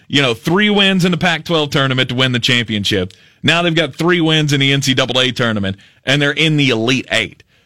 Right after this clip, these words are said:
It's one of the greatest Cinderella stories that I don't think is getting a whole lot of attention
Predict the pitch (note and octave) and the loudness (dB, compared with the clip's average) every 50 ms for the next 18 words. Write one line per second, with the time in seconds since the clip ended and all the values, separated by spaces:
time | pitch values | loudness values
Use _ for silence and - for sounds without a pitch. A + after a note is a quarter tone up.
0 | _ _ _ _ _ _ _ _ _ _ _ _ _ - - D3+ D#3 D3 - A#2+ | _ _ _ _ _ _ _ _ _ _ _ _ _ -12 -6 -4 -4 -2 -2 -2
1 | C3 C3+ B2 B2+ D3 G3 C4+ E4+ G4 D#4 F3+ C#3 D3 D3 D3+ D#3 E3+ E3 D3+ C3+ | -2 -2 0 0 0 0 0 0 0 -2 -2 -2 -2 0 0 0 2 2 0 0
2 | - - - - - - - - D#3+ F3 E3+ D#3 D3 C#3+ C3+ C#3 D3 D3+ D3+ C3+ | -2 -4 -6 -4 -4 -4 0 0 2 2 2 2 2 2 2 0 0 0 0 0
3 | B2 - - - F#3+ D#3+ D#3 A#2+ G2+ F2+ F#2 F#2+ F#2 - A2+ A2+ A2 G2 - - | -2 -2 -2 0 0 0 0 0 -2 -2 -4 -6 -4 -2 0 0 -2 -2 -8 -4
4 | - C3 C3+ D3 - E3 A#3 C#4+ - - C4+ G#3 F#3+ F3 C#3+ B2+ F3 F#3+ E3+ E3 | -4 -2 -2 0 0 -2 -2 -2 -2 -2 -2 0 0 0 0 0 -2 -2 -2 -2
5 | D3+ C#3+ B2 G#2+ C3+ C#3+ D3 D3 D3+ D3+ C#3+ B2+ A#2 G2 - - - D4+ B3+ - | -2 -2 -2 0 0 0 0 0 0 0 0 0 -2 -4 -4 -4 -2 0 0 0
6 | - F#2+ D2 F#2 G2 | 0 -2 -4 -6 -10